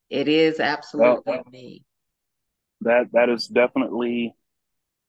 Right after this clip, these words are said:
Speaker 2: that, that's another stigma. Uh, you know, I'm not a woman, so I can't speak on this completely. But one thing I do know is everyone, everyone that I've ever seen, they, they always talk about, "Well,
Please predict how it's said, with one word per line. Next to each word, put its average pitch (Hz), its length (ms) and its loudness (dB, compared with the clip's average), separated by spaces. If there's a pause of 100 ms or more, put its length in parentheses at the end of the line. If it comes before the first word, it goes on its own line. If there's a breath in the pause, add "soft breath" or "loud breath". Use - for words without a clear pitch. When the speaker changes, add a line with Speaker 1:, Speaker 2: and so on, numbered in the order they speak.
(100)
Speaker 2:
that, 107 300 2
that's 113 240 -2
another 117 300 -4
stigma. 107 560 -6 (220)
Uh, 98 120 -6
you 95 160 -4
know, 95 300 0 (320)
I'm 110 140 4
not 123 140 4
a 113 40 4
woman, 113 400 0
so 92 440 -2
I 104 80 -2
can't 110 240 -4
speak - 320 -6
on 98 160 0
this 92 200 -6
completely. - 500 -4 (1000)
But 117 320 2 (800)
one 107 160 0
thing 117 180 0
I 104 80 2
do 110 160 -2
know 92 480 -2
is - 380 -14 (1000)
everyone, 113 580 2 (480)
everyone 147 360 4
that 110 100 4
I've 110 160 4
ever 101 200 -4
seen, 107 320 -8
they, 98 120 4
they 95 140 -2
always 104 320 2
talk 98 220 -6
about, 85 240 -6
"Well, 87 200 -4